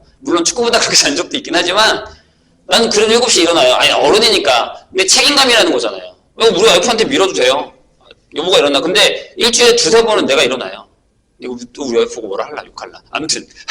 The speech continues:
<laughs> 그러니까, 그래요. 자, 선생님 예전에 과외할 때, 선생님 대학원 시절에 우리 엄마 친구 아들,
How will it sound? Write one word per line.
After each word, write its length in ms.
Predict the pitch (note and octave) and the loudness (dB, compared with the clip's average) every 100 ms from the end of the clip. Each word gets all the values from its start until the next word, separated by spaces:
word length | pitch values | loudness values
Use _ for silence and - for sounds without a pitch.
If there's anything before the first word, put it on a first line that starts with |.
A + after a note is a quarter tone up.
| - - - | -8 -8 -10
<laughs> 560 | - - - - - | -12 -12 -20 -20 -12
그러니까, 640 | - A3+ A3 - - - - | -4 2 2 2 -4 -12 -4
그래요. 680 | A3 A#3 A3 F#3 - - - _ _ _ _ - E3 - - | 2 4 4 2 -2 -10 -20 _ _ _ _ -4 -4 -4 -8
자, 400 | - E3+ B2 - - | 0 2 2 0 -4
선생님 300 | A3 C4 D#3+ | 0 2 2
예전에 280 | F#3 G3 F#3+ | 4 4 2
과외할 380 | C#3+ D3+ D3+ - | 4 4 4 2
때, 380 | A2 F#2+ - - _ _ _ _ _ _ _ _ - - _ - | 0 -2 -8 -20 _ _ _ _ _ _ _ _ -10 -10 _ -4
선생님 260 | G3+ A3 | 0 0
대학원 280 | C3 D3+ D#3+ | 2 2 2
시절에 540 | - A#2 B2 A#2 - - _ _ _ | 0 0 0 0 -6 -18 _ _ _
우리 180 | - D3+ | -2 2
엄마 300 | E3 E3 E3 | 4 4 2
친구 260 | D#3+ G#3 F#3+ | 2 2 4
아들, 360 | A2 A2+ G2 | 2 2 -4